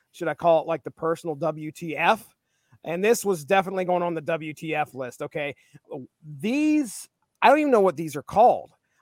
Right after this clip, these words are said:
I just know that they are half bird, like, half face things that would land on you and teleport your, uh, like, subconscious out or something like that. Th-, this, this was the thing that they turned loose on the world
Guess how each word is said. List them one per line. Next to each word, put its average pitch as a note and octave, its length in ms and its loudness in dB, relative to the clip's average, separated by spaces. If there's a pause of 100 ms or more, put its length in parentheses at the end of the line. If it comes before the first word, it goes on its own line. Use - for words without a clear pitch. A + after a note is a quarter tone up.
(120)
I F#3+ 80 0
just F#3+ 260 -6
know F#3+ 240 2
that F3 240 0 (1040)
they G3 260 0
are E3+ 500 4 (420)
half B3 480 -4 (100)
bird, A3 440 0 (340)
like, D#3+ 300 -2
half - 480 -4 (100)
face F#3+ 320 -2
things G3+ 520 0 (280)
that D#3 220 -2
would E3+ 260 -2 (240)
land G3 580 2
on B3+ 200 8
you A3 380 0 (120)
and E3 320 -6
teleport G3+ 580 0
your, F3 640 -2
uh, D3 180 -2
like, C3+ 220 -8
subconscious F3 840 -4
out E3+ 360 4
or D3+ 160 -10
something E3 380 -4
like D#3 220 -4
that. D3 280 -2
Th-, E3 180 -10
this, F#3 280 -6
this A3 280 -4
was A#3+ 160 -4
the G3+ 120 -10
thing F#3 180 -4
that D3+ 100 -12
they D#3+ 120 -6
turned F#3 320 -4
loose F3+ 240 0
on E3 100 -2
the D3+ 60 -4
world D3+ 380 0